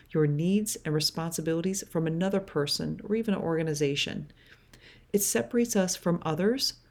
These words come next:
with the goal of protecting us, but it can also honor the relationship if done well.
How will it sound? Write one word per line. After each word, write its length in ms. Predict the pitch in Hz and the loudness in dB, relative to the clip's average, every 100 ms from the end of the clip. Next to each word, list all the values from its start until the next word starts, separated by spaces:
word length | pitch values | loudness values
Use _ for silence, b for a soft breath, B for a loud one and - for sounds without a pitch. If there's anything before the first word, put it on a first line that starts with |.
| b | b
with 120 | 202 | -2
the 40 | 185 | -2
goal 280 | - 180 180 | 0 0 0
of 120 | - | -2
protecting 540 | 165 - 202 - 151 | -4 -2 -2 -2 -2
us, 340 | - 147 - - B B - | -2 -2 -4 -6 B B -2
but 120 | 190 | 0
it 80 | 190 | 2
can 100 | 196 | 2
also 400 | 202 220 202 - | 2 2 0 0
honor 240 | 175 180 | 0 0
the 120 | 170 151 | 0 2
relationship 680 | 156 160 160 147 - 143 - | 2 2 2 0 -2 -2 -2
if 180 | 185 - | -2 0
done 260 | 165 147 | 0 2
well. 420 | 139 139 - 151 | 0 -2 -4 -8